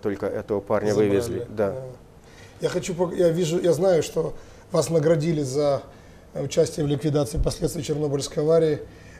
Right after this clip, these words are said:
Speaker 2: орденом Красной Звезды. Вот вы с собой его взяли, я попросил.
Speaker 1: Да.
Speaker 2: И вот этим знаком я хочу, чтобы наши телезрители посмотрели. Э, в тысяча девятьсот восемьдесят шестом году орденом Красного, орденом Красной Звезды наградили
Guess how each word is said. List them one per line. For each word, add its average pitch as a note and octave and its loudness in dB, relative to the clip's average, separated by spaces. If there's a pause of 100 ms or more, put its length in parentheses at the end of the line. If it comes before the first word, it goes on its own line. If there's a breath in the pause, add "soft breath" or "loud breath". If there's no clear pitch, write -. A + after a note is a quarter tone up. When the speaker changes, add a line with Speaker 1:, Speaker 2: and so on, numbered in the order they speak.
Speaker 2:
орденом D3 0
Красной D3 -2
Звезды. D3 0
Вот D3+ 2
вы C3+ -4
с - -6
собой C#3 -4
его C#3 -4
взяли, D3 2
я C#3 -4
попросил. C3 -4 (140)
Speaker 1:
Да. A#2 0
Speaker 2:
И - 0
вот D#3 0
этим D#3+ 0
знаком D#3+ 2 (540 loud breath)
я C#3+ -10
хочу, D#3 -6
чтобы D#3 -4
наши C#3 -2
телезрители D3 -2
посмотрели. D#3+ 0 (480 loud breath)
Э, C#3+ -4 (1300 loud breath)
в - -14
тысяча G3+ -4
девятьсот F#3 0
восемьдесят D#3+ -2 (280)
шестом D3 -4
году D#3+ 2 (340 loud breath)
орденом D#3 2
Красного, D3+ 0 (160)
орденом D#3 0
Красной D3+ 0
Звезды C#3+ 2
наградили D3 0